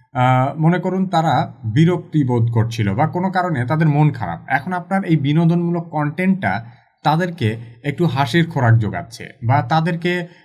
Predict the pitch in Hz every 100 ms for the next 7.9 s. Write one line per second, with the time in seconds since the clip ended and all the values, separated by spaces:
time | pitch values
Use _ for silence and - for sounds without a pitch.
0 | - 131 - 156 170 185 180 - 120 98
1 | - 101 95 123 160 165 165 175 170 -
2 | - 156 165 151 160 147 135 120 117 95
3 | 87 - - - - _ _ 165 175 185
4 | 196 220 202 202 127 120 - 180 196 226
5 | 233 208 214 170 160 101 131 143 165 123
6 | 156 185 180 175 - 143 165 175 185 -
7 | 139 151 147 113 101 101 95 90 87